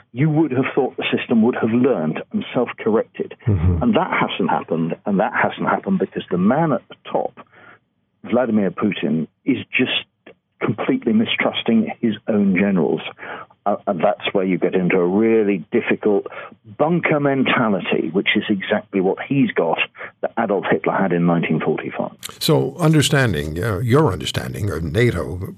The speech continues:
Speaker 2: your, your years of experience with the organization, with the alliance, and, and your understanding of international politics, geopolitics, how do you see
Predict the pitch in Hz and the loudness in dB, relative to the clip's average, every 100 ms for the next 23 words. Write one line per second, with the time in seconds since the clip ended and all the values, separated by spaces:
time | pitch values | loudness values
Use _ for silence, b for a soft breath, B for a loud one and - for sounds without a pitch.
0 | - 113 101 123 101 92 117 156 143 117 | -8 -6 -4 -4 -4 0 4 6 4 2
1 | 78 101 - 175 104 80 - - B B | -4 -4 -2 0 0 -6 -10 -12 B B
2 | B B 120 139 131 127 117 113 73 101 | B B 4 6 6 6 4 0 0 -2
3 | 113 - 65 65 65 73 85 62 55 - | -2 -4 -6 -4 -4 -2 -4 -4 -6 -8
4 | - B B B B B B - 143 143 | -10 B B B B B B 0 2 2
5 | 147 135 120 156 170 160 160 143 180 151 | 2 4 4 2 2 4 6 4 4 4
6 | 143 127 135 127 123 104 117 104 95 73 | 6 4 4 4 2 2 0 0 0 0
7 | - 78 98 80 - 76 64 76 - B | -6 -6 -4 -4 -4 -6 -6 -6 -8 B
8 | B B B B 151 226 254 190 143 - | B B B B 2 4 6 6 4 2
9 | - 82 57 58 | 0 -2 -6 -10